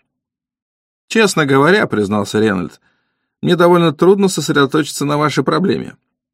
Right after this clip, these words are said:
Я все время думаю о таблетках, лежащих в портфеле, и об этой девице, с которой гуляет моя дочка,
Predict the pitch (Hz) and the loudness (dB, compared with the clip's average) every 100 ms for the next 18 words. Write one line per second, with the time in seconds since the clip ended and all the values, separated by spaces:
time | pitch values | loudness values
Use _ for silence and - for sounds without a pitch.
0 | _ _ - 151 160 160 180 220 185 160 | _ _ -4 -2 0 0 2 2 0 0
1 | 202 190 190 180 202 214 208 - 95 113 | 0 2 0 0 0 2 2 0 -6 -4
2 | 107 123 - 104 127 120 - 120 - - | 0 0 -2 -6 -4 -6 -6 -6 -8 -16
3 | _ _ _ _ - 156 185 190 180 160 | _ _ _ _ -2 2 2 4 2 2
4 | 160 120 - 104 - 107 127 113 127 131 | 2 2 0 -6 -4 -2 0 0 2 2
5 | 123 123 110 95 - - - | 0 0 0 -2 -4 -14 -20